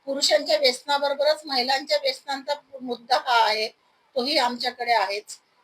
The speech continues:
दोन्ही बाजूने, एक स्त्रीवादी लेखिका म्हणून आणि सामाजिक कार्यकर्ते म्हणून आम्ही पहिले फिमेल सेक्स वर्करवर काम करायचो, आता मेल सेक्स वर्करचे पण तेवढेच प्रश्न आहे. मुंबई पुण्याचं पूर्ण फॅड आपल्या अमरावतीपर्यंत येऊन पोचलेलं आहे.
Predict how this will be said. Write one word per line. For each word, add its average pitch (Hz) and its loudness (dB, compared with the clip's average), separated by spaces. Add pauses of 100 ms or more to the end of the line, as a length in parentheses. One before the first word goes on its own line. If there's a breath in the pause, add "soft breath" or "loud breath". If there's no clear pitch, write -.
दोन्ही 269 2
बाजूने, 254 2
एक 208 -2
स्त्रीवादी 262 -2
लेखिका 269 -6
म्हणून 277 -10
आणि 254 -4
सामाजिक 233 -6
कार्यकर्ते 233 -4
म्हणून 240 -8 (360 loud breath)
आम्ही 247 0
पहिले 254 2
फिमेल 254 -2
सेक्स - -4
वर्करवर 247 -4
काम 226 -4
करायचो, 233 -2
आता 220 -2
मेल 247 -4
सेक्स - -4
वर्करचे 247 -8
पण 247 -10
तेवढेच 226 -4
प्रश्न 214 -10
आहे. 202 -8 (480 loud breath)
मुंबई 247 4
पुण्याचं 339 0
पूर्ण 320 -4
फॅड 311 0
आपल्या 226 -2
अमरावतीपर्यंत 262 -2
येऊन 254 -6
पोचलेलं 170 -8
आहे. 147 -2